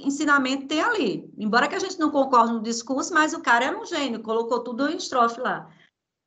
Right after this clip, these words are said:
Os, é, não fiquem tristes, assim, as pessoas que escreveram quatro estrofes, "Ah, não escreveu um cordel", você tá começando. Eu sempre digo, é um, é um gé-, é um momento de poesia, daqui a pouco sai mais estrofes.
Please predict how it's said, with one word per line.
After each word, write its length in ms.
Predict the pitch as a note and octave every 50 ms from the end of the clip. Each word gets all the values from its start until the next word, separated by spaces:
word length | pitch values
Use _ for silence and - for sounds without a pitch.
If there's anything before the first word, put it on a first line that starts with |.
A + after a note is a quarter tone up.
| _ _ _ G#3+
Os, 200 | B3 C4 G3+ -
é, 520 | - B3+ B3 A#3+ A#3 G#3 - - - - _
não 240 | - A#3 C#4 E4 A#4
fiquem 380 | A4+ - A4 A4 G#4+ A#4+ A#4+ -
tristes, 380 | - C#4+ C#4 A3+ G3+ F#3+ - G#3
assim, 200 | G3+ G3 G#3 A3
as 120 | G#3 G3+
pessoas 400 | - A#3+ A3 A3+ - A#3 A3 A3+
que 60 | - -
escreveram 340 | - - A3+ A3 A3 A3
quatro 300 | G#3 - A3 G#3 G#3+ -
estrofes, 560 | G#3+ - - G3+ G#3 G3 G3+ G#3+ G3+ - G#3+ G#3 - - -
"Ah, 260 | - G#3 A3+ A#3 A3+
não 80 | A3+ A#3+
escreveu 320 | A#3 A#3+ - C4 B3 B3+
um 60 | B3+ B3+
cordel", 260 | D4 D4 C#4 A#3 A3
você 120 | A3+ B3
tá 200 | A#3 - B3 B3
começando. 960 | B3 - C4+ C#4 C#4 D4 C#4 C#4 - - D4 B3+ G#3+ F3+ E3+ E3 D#3 D3+ - _ _ _ _ _
Eu 80 | G3
sempre 300 | G#3 - D4 D#4 - G#4+ G4
digo, 240 | C4+ C4 B3 A#3+ A3+
é 100 | A#3 B3
um, 160 | C4 C#4 -
é 120 | - A#3
um 180 | A#3+ B3+ C4 B3+
gé-, 400 | G3+ F#3+ A#3 A3 A3 A3 A3+ - - _ _
é 140 | - G3+ G#3+
um 40 | A3
momento 440 | A3+ A#3+ C4+ C4+ C4+ B3+ A#3+ B3+ B3 -
de 40 | -
poesia, 440 | - D4 D4+ F#4 G4 - D4+ B3+ A3+
daqui 200 | - A3+ A3+ B3+
a 60 | B3+
pouco 300 | B3+ - A#3+ A#3 A#3 -
sai 340 | - - E4+ E4 D#4 C#4+ B3+
mais 240 | A#3+ A3+ G#3+ G#3+
estrofes. 600 | A#3 A#3 - - A3+ F#3+ E3 D#3+ D#3+ - - -